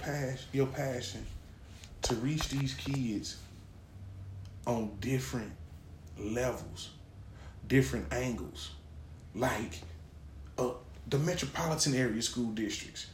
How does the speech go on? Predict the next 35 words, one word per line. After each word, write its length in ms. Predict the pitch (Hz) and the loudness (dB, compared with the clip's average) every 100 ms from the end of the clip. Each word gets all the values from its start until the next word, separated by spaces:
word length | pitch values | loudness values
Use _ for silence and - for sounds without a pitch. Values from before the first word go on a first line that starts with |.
| - - | -14 -8
like, 340 | 127 131 117 - - - - - - - | -2 0 0 -4 -12 -12 -12 -12 -6 2
everybody's 800 | 170 180 160 - - 156 147 165 | 2 2 0 0 0 0 2 2
internet 380 | 180 170 160 | 2 2 2
service 400 | - 160 151 147 | 4 4 2 0
not 180 | 160 147 | 0 -2
that 140 | 151 143 | -4 -6
great. 280 | 151 151 135 - - - - - - - - - - - - | -6 -6 -6 -10 -16 -16 -16 -16 -16 -16 -14 -16 -16 -10 4
As 160 | 143 143 | 6 8
they 100 | 156 | 8
s-, 240 | 147 - | 8 8
as, 240 | 156 151 143 | 8 6 6
as 300 | 139 151 147 | 8 8 8
they 180 | 151 147 | 6 6
say 480 | - 160 147 147 143 - - - - | 6 8 8 6 2 -6 -16 -2 10
in 300 | 147 135 127 | 12 12 12
the 100 | 135 | 12
rural 300 | 139 165 151 | 12 12 12
areas, 520 | 147 139 131 127 135 - - | 12 12 12 8 4 0 0
their 160 | - 175 | 10 10
internet 320 | 185 170 156 | 12 8 8
is 160 | 156 156 | 6 6
not 180 | 156 156 | 4 2
that 160 | 165 | 0
great 220 | 156 156 | 2 2
neither. 260 | 165 190 151 | 2 2 2
But, 300 | 131 147 143 | 4 4 4
you 60 | 165 | 2
know, 80 | 143 | 2
you 100 | 156 | 2
got 280 | 151 143 127 - - - - - | 6 6 4 -2 -12 -14 -14 0
people, 440 | 151 147 143 127 - - - | 2 4 4 4 2 0 4
you 100 | 143 | 6
know, 160 | 117 104 | 6 8
writing 600 | 120 135 127 117 107 104 - - - 117 | 10 10 10 6 2 -4 -10 -10 -6 4
grants 640 | 139 165 156 - - | 10 10 10 6 4